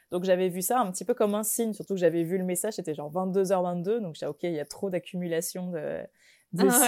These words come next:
Speaker 1: signes pour, euh, pour pas, pour refuser le projet. » Et, euh, et je suis contente d'avoir ça. Après, là, je me dis peut-être que, tu vois, euh,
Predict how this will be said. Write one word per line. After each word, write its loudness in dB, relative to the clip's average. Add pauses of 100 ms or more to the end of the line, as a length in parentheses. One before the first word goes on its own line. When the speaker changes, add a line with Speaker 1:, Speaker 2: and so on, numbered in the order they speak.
(220)
Speaker 1:
signes 4
pour, 0
euh, 0
pour -10
pas, -4
pour -6
refuser -2
le -6
projet. » -6 (480)
Et, 0
euh, 2
et -6
je -10
suis -12
contente -6
d'avoir -4
ça. -4
Après, -4 (100)
là, -2
je -6
me -6
dis -8
peut-être -10
que, -6
tu -16
vois, -8
euh, -2